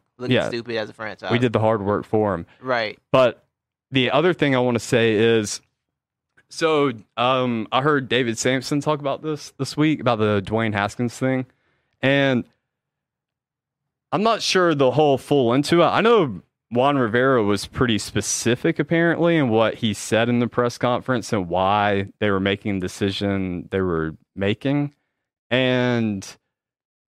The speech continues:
Speaker 2: he, he said, coming from the point of view that he has, being an ex-president of baseball for a M L B team, he
Speaker 1: Mm.
Speaker 2: knows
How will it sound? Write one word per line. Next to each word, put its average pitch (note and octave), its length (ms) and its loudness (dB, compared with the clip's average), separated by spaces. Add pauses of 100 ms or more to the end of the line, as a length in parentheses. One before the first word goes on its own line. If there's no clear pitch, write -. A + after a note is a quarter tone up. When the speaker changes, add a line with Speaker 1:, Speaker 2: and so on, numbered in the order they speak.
Speaker 2:
he, G3 400 0 (560)
he F3 200 0
said, C3 520 0
coming A#2+ 240 0
from G#2 560 0 (760)
the F#2 520 0 (680)
point C3 200 2
of A2 80 0
view A#2 340 0
that G2 260 0
he G#2 220 -4
has, G2+ 560 -2 (160)
being G#2 280 -2
an F2+ 140 0
ex-president - 1300 -4
of F#2 80 -6
baseball G#2 460 -2
for G2+ 380 -2
a G2 240 0
M G#2+ 200 -2
L G#2 100 0
B G2+ 220 -4
team, G#2 420 -12
he A#2+ 200 -4
Speaker 1:
Mm. D3+ 40 2
Speaker 2:
knows C3+ 460 0